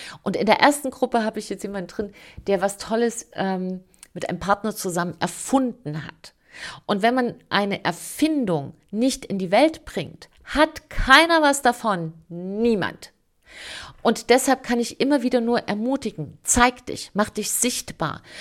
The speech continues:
und denke nicht, dass du zu wenig bist, zu klein oder zu unbedeutend, als dass du Charisma haben könntest. Denn, äh, Charisma oder Charisma, je nachdem, wie du es gerne aussprechen möchtest,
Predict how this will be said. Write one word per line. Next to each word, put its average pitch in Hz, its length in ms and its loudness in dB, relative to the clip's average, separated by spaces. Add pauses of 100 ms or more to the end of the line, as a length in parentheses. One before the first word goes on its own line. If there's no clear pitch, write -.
(240)
und - 300 0
denke 262 280 4
nicht, 233 340 -2 (180)
dass 202 160 -2
du 220 120 -4
zu 160 320 -4
wenig 285 460 2
bist, 285 300 0
zu - 100 -4
klein 254 720 0
oder 202 240 4
zu - 200 -10
unbedeutend, 196 840 0 (300)
als - 200 -2
dass 185 220 2
du 226 220 -2
Charisma 170 760 -2 (680)
haben 185 320 -2
könntest. - 480 -12 (300)
Denn, 175 240 0 (160)
äh, 160 180 2 (160)
Charisma 202 680 0
oder - 180 -6
Charisma, 160 680 2 (220)
je 165 120 -2
nachdem, 160 300 -2
wie 147 40 -2
du 139 60 -4
es 147 80 -6
gerne 147 240 -6
aussprechen - 540 -6
möchtest, - 540 -14